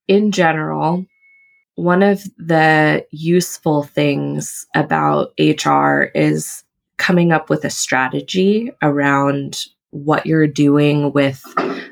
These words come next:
um, the people who are working in your organization. I think that sometimes as small business owners, you know, even myself, I can be very reactive. You know, it's like the, there's a big project coming up, or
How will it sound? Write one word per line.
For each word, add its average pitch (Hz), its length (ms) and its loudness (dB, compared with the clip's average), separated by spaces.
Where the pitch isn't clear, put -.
um, 139 500 -2
the 156 100 2
people 151 420 0
who 143 120 0
are 139 180 2
working 135 400 -6
in 135 100 -2
your 135 140 -4
organization. - 880 -6
I 160 80 -2
think 160 220 -2
that 185 240 0
sometimes 151 920 0
as 156 200 -2
small 156 240 2
business 151 340 0
owners, 147 800 -2
you 156 180 -2
know, 143 200 -2
even 151 420 2
myself, 143 600 -2
I 156 60 0
can 170 200 -2
be 170 160 4
very 175 300 4
reactive. 139 960 -4
You 156 120 -4
know, 143 140 -2
it's 143 180 -4
like 139 200 -4
the, - 240 -6
there's 147 240 0
a 139 60 -2
big 160 240 -2
project 143 420 -2
coming 139 300 -4
up, 131 200 -2
or 135 440 -2